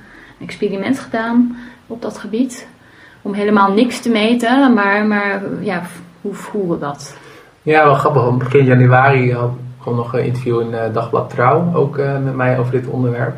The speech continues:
Speaker 2: Waarin we het ook hadden, hadden over juist het project,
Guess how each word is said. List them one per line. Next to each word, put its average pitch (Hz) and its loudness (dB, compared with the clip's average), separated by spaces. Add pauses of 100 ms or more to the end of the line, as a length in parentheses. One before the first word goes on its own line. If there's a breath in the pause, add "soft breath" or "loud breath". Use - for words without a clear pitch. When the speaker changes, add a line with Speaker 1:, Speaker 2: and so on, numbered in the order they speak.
Speaker 2:
Waarin 120 2
we 113 -6
het 110 -2
ook 117 4
hadden, 113 2 (280)
hadden 117 -2
over 113 0
juist 110 -2
het - -8 (720 soft breath)
project, 113 0